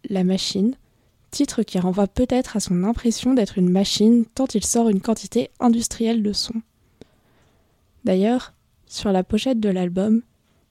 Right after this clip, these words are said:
il est représenté en train de mixer des sons derrière son ordi tel un humanoïde, comme s'il était devenu un robot.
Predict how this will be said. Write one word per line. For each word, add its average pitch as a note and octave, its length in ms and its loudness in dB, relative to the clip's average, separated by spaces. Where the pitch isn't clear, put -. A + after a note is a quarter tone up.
il G3 120 4
est G3 60 6
représenté A#3+ 640 2
en G#3+ 80 2
train B3+ 200 -2
de A3 100 4
mixer G#3 440 2
des G3+ 140 2
sons C#4 300 0
derrière A3 320 2
son G3 240 2
ordi G3+ 340 0
tel G#3 260 -4
un A3+ 160 6
humanoïde, G3+ 680 4
comme G#3 160 8
s'il C4 200 2
était A3+ 180 2
devenu F#3+ 520 0
un G3+ 120 0
robot. G3 440 -4